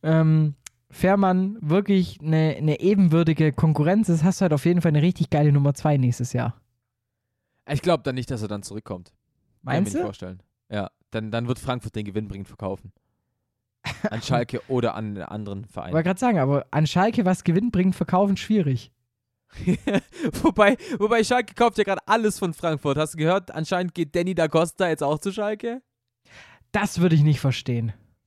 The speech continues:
Speaker 2: Also aus Schalker Sicht kann ich das schon gut verstehen.
Speaker 1: Ja, aus Schalker Sicht übel, aber aus Frankfurter Sicht nicht.
Speaker 2: Ja, ich weiß auch nicht, warum die den plötzlich abgeben wollen. Also
Speaker 1: Ja,
Speaker 2: so
Speaker 1: der hat
Speaker 2: gut
Speaker 1: ja auch
Speaker 2: ist
Speaker 1: letztes
Speaker 2: Timothy
Speaker 1: Jahr
Speaker 2: Chandler jetzt auch nicht.
Speaker 1: Ja, aber letztes Jahr hat er jetzt auch keine so gute Rolle irgendwie spielen dürfen bei Frankfurt.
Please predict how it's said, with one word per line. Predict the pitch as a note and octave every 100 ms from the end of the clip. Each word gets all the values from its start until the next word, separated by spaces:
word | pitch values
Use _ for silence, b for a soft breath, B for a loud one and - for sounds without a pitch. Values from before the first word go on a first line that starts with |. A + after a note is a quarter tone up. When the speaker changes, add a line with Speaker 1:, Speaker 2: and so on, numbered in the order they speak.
| _ _ _ _ _ _ _ _ _ _ _ _ _
Speaker 2:
Also | - C3 G2
aus | D#2+ G2
Schalker | - B2+ F3 E3
Sicht | E3 -
kann | D#3+
ich | D3
das | C#3+ C3
schon | C3
gut | C#3 C#3+
verstehen. | G#2+ - F2 F2+ F#2+
Speaker 1:
Ja, | C#3 C#3+
aus | C3+
Schalker | D3+ F#3+ F#3
Sicht | D3 C3+
übel, | - F#3 D3
aber | C3+ B2+
aus | B2
Frankfurter | - D3 G3+ - B2+ A#2+
Sicht | A#2 A2+ -
nicht. | A2+ A2 - _ _ _ _ _ _ _ _ _ _ _ _
Speaker 2:
Ja, | B2
ich | B2+
weiß | C#3+
auch | C3+
nicht, | F#3+ B2+
warum | A#2+
die | A#2+
den | G#2 G2+
plötzlich | G#2+ - -
abgeben | G2 - A2 F#2 F2
wollen. | F#2+
Also | G2+ A#2+
Speaker 1:
Ja, | D3
Speaker 2:
so |
Speaker 1:
der | D#3+
hat | G#3
Speaker 2:
gut |
Speaker 1:
ja | G#3
auch | D#3
Speaker 2:
ist |
Speaker 1:
letztes | D#3+ D3+
Speaker 2:
Timothy | G#3+ D#3
Speaker 1:
Jahr | D3+
Speaker 2:
Chandler | C#3+ C#3+
jetzt | B2
auch | G2 D3 C3+
nicht. | G2 G2+ _
Speaker 1:
Ja, | D3
aber | D#3
letztes | E3 G3 A#3
Jahr | G3
hat | E3+
er | D#3+ C#3+
jetzt | - - -
auch | -
keine | - G#3
so | D#3 D#3
gute | D#3+ A3+ F#3
Rolle | D#3 G3+ C4
irgendwie | D#3+ C3+ C#3+ C3+
spielen | - - D#3+ D3+ C#3
dürfen | D3 C3 C#3
bei | C3+
Frankfurt. | - C#3 C3+ C3+ A#2